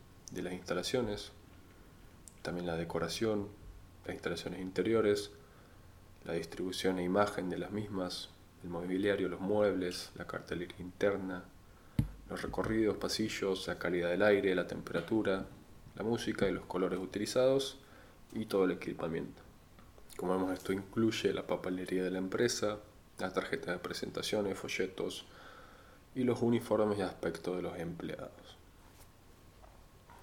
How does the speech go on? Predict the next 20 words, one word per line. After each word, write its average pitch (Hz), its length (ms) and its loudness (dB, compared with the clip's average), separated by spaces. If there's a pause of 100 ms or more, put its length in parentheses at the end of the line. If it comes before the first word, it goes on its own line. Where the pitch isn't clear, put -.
En 101 80 -4
gran 104 240 6
medida, 107 480 2 (120)
una 98 140 -2
empresa 92 460 0
es, 92 180 -2 (760)
la 92 80 -4
imagen 101 340 4
de 95 60 0
una 95 100 0
empresa 95 500 -2 (360)
se - 120 -2
ve 90 100 4
reflejada 92 580 0
por - 160 -2
el 87 120 -2
aspecto - 560 -6 (1120)
de - 60 -10
sus 87 200 -4
empleados. - 600 -6